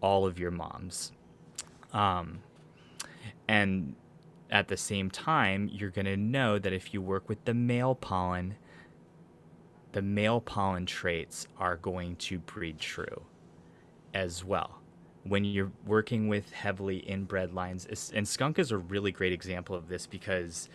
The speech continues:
um, a lot of people say that skunk is, like, sort of the platonic ideal for stable lines. Like, Skunk Man Sam, who made the strain, he,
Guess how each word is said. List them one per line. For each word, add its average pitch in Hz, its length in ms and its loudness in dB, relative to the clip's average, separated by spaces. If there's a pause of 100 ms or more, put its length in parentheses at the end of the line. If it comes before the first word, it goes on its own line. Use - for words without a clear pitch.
(600)
um, 90 640 -2 (400)
a 101 80 2
lot 110 320 -2
of - 120 -2
people 95 380 -4
say 92 400 2
that 85 260 -4
skunk 101 500 -2
is, 87 260 -6
like, 87 340 -4
sort 110 280 0
of 87 120 -2
the 87 100 -2
platonic 95 800 -2
ideal 87 540 2
for - 180 -6
stable 82 460 -2
lines. 78 480 -10
Like, 87 200 -4 (840)
Skunk - 360 2
Man 98 260 4
Sam, 101 540 4
who 92 120 0
made 92 500 2
the 87 140 -2
strain, 90 580 -2 (640)
he, 101 760 0